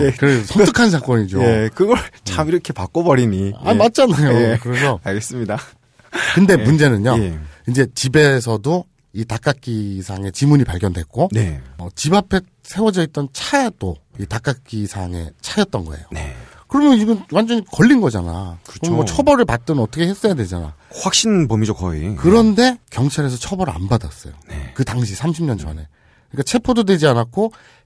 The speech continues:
Speaker 2: 해당 사건이 입건 처리조차 되지 않았답니다.
Speaker 1: 네.
Speaker 2: 왜냐 하면 그 당시 이 닭깎이 씨의 부친이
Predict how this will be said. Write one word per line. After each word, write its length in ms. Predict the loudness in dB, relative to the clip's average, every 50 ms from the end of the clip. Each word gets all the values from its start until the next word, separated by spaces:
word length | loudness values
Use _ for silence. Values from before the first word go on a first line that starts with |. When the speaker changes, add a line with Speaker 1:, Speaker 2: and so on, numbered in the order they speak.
| -2
Speaker 2:
해당 300 | -2 2 2 4 2 2
사건이 400 | 0 -2 -4 -4 -2 -2 -2 -2
입건 420 | -2 -4 -6 -4 -2 0 0 0 0
처리조차 560 | -4 -6 -6 -6 -4 -4 -6 -6 -6 -6 -6
되지 240 | -4 -4 -4 -2 -2
않았답니다. 560 | -2 -2 -2 -2 -4 -6 -6 -8 -10 -8 -8
Speaker 1:
네. 180 | -8 -8 -10 -12 -16 -14 -6 0
Speaker 2:
왜냐 500 | 2 4 4 6 6 4 4 2 -2 _ _ _ _ _ _ _ _ _ _ _
하면 420 | _ -4 0 4 4 6 6 4 2 -2 _ _ _ _ _ _ _ _ _ _ _ _ _ -6
그 180 | -2 -2 -2
당시 580 | -2 0 -2 0 0 -2 0 -2 -2 -2 -2 -6 _ _ _ _ -12
이 140 | -10 -10 -8
닭깎이 500 | -8 -8 -6 -4 -4 -4 -4 -6 -10 -10
씨의 400 | -10 -8 -6 -2 0 0 0 -2 _ _ _ _ _ _ _
부친이 420 | -6 -6 -4 0 0 2 2 0